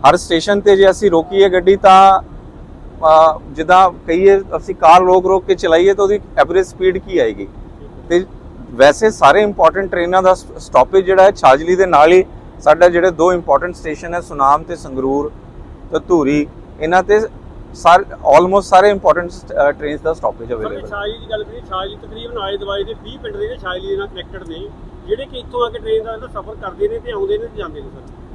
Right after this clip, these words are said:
Speaker 1: ਦੇਖੋ, ਜੋ ਰੁ-, ਟ੍ਰੇਨਾਂ ਰੁਕ ਰਹੀਆਂ ਨੇ ਉਹਨਾਂ, ਉਹਨਾਂ 'ਚ ਵੀ ਇੱਥੇ ਟਿਕਟ ਸੇਲ ਜ਼ਿਆਦਾ ਨਹੀਂ ਹੈ।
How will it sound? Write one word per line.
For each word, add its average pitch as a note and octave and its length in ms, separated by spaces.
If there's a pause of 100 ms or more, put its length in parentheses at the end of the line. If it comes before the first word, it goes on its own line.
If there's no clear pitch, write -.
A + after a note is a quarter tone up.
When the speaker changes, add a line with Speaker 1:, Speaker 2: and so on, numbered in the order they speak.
(100)
Speaker 1:
ਦੇਖੋ, D#3 180
ਜੋ E3+ 380
ਰੁ-, F3 120
ਟ੍ਰੇਨਾਂ E3 400
ਰੁਕ D3+ 220
ਰਹੀਆਂ F3+ 320
ਨੇ F#3 160
ਉਹਨਾਂ, F3 260
ਉਹਨਾਂ D#3+ 360
'ਚ F3 100
ਵੀ E3 280
ਇੱਥੇ E3 260
ਟਿਕਟ D#3+ 320
ਸੇਲ D3 320
ਜ਼ਿਆਦਾ B2 300
ਨਹੀਂ D3 280
ਹੈ। - 100